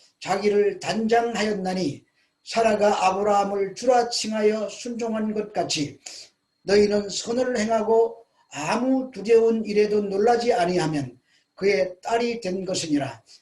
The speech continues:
남편들아, 이와 같이 지식을 따라 너의 아내와 동거하고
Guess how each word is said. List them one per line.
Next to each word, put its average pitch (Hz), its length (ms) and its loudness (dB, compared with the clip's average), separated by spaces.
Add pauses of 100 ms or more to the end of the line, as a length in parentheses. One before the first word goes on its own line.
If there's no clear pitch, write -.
(240)
남편들아, 208 580 2
이와 233 240 6
같이 214 600 -2 (380)
지식을 233 540 2
따라 208 280 2
너의 208 280 4 (140)
아내와 233 600 4 (180)
동거하고 180 720 -2